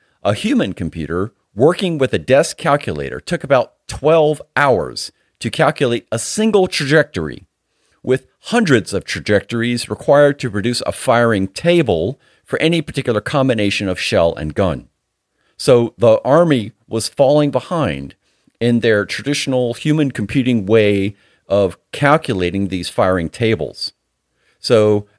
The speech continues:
a new project was started to develop what's called the eniac, or Electronic Numerical Integrator and Computer. This eniac project was completed in nineteen forty-five,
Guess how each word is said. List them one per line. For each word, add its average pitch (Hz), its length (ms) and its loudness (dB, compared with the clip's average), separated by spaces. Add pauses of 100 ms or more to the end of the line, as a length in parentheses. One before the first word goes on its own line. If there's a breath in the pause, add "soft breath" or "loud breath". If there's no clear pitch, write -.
a 95 80 0
new 143 240 2
project 160 480 0
was 101 100 -6
started 117 440 0
to 95 100 -8
develop 101 400 0
what's - 160 -8
called 101 240 -2
the 110 240 -6
eniac, 131 480 2 (680)
or 104 300 0
Electronic 113 800 -2
Numerical 117 760 2
Integrator 123 580 2
and 95 160 -6
Computer. 80 480 -6 (320)
This 123 360 0 (240)
eniac 135 520 2
project 95 400 -2
was 90 160 -8
completed 127 560 -2
in 87 140 0
nineteen 123 340 -2
forty-five, 113 880 0